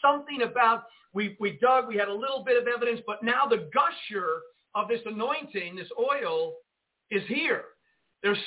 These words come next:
something rich about this. And yes, it would be wonderful if the ma-, major church leaders had this revelation and they brought it out and they prophesied it and they taught it and they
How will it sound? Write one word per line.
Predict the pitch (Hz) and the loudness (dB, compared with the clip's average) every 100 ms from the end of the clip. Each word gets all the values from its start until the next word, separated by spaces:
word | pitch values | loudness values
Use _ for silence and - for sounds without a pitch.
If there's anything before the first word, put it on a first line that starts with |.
| - | 2
something | 302 339 339 277 254 202 190 | 4 4 0 -8 -6 -8 -6
rich | 240 349 359 - - - | -4 -2 -4 -10 -10 -6
about | 226 208 196 190 | -2 2 2 2
this. | 190 240 | -4 -4
And | 240 | -4
yes, | 359 349 262 - _ - - | 0 0 0 -8 _ -12 -2
it | |
would | 330 | 0
be | 330 294 | 0 0
wonderful | 320 349 339 285 262 240 | 4 4 2 0 2 2
if | 247 | 2
the | 233 233 285 | 0 0 0
ma-, | 330 330 302 190 220 | 0 0 -2 -6 -4
major | 247 339 330 269 220 - | -2 0 -2 -4 -6 -4
church | 311 - | -4 -4
leaders | 240 294 294 247 208 - _ - | -6 -4 2 2 2 -2 _ -2
had | - 285 277 | 4 6 4
this | 262 240 | -4 0
revelation | 277 269 254 285 247 262 233 | 0 2 0 -2 -4 -2 -2
and | 214 - _ _ | -4 -10 _ _
they | 233 233 214 | 4 4 4
brought | 247 294 | 4 4
it | 269 | 4
out | 285 277 | 4 4
and | 254 | 2
they | 254 | -2
prophesied | 240 - 320 302 262 - 254 254 | -4 -2 0 0 -2 2 2 2
it | 233 | 0
and | 233 | -2
they | 233 214 - _ - | -2 -4 -6 _ 0
taught | 247 302 302 | 4 6 4
it | 262 | 0
and | 233 | -2
they | 226 208 - | -2 -4 -8